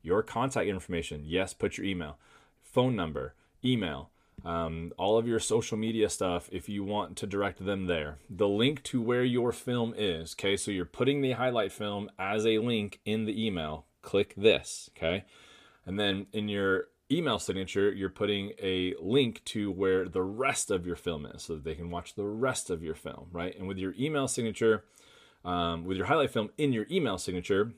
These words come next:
then a coach can always get to your film, always, always, always. And then you don't have to send,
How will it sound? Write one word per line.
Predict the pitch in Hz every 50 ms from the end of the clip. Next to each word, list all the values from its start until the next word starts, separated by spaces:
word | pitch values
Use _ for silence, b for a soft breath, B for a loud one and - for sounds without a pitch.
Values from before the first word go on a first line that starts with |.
| _ -
then | 113 117 113
a | 107
coach | - - 127 131 135 - - -
can | - - 117 104 - _ -
always | 107 110 117 127 127 127 131 123 107 104
get | 107 117 104 -
to | - -
your | 107 107
film, | 101 - 107 95 82 - -
always, | - 101 107 110 107 -
always, | - 98 98 101 98
always. | - 107 104 90 78 71 - B B B B B B B -
And | - 104
then | 117
you | 127 123
don't | 120 113 - -
have | - - - 143 151 151 -
to | - 156
send, | 143 - - 135 127 110 101 98 104 110 -